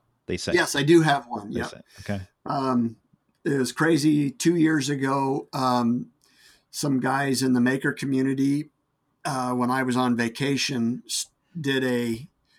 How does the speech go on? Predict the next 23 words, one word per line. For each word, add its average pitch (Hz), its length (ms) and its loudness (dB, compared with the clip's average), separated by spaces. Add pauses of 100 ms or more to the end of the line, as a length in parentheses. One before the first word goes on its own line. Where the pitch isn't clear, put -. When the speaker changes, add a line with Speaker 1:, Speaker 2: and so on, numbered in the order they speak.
(160)
Speaker 2:
GoFundMe 143 840 0 (140)
when 131 280 -2
it 131 120 -4
was 135 200 -4
still 131 420 -2
in, 120 300 0
uh, 110 260 -4 (840)
you 151 160 -2
know, 113 160 -6 (400)
pre-release. 131 840 0 (520)
And, 123 420 -4
um, 113 480 -4
they 135 140 -2
all 131 160 2
got 131 180 0
together 135 460 0
and, 123 320 -2
and 147 380 -10 (540)
basically 131 880 -2
they 123 220 -4
said 135 300 -4
they 127 100 -2
wanted 127 460 -4